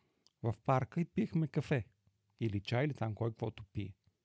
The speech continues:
И аз задавах въпроси. И с-, и чаках вечер да дойде, защото знам, че вече излизаха и се събираха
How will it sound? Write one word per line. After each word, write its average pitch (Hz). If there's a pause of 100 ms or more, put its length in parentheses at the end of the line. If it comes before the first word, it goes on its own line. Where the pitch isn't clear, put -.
(840)
И 214
аз 190
задавах 156
въпроси. - (180)
И 170
с-, -
и 147
чаках 151
вечер 131
да 107
дойде, 175
защото 135
знам, 123
че 117
вече 120 (100)
излизаха 117
и 107
се 117
събираха 113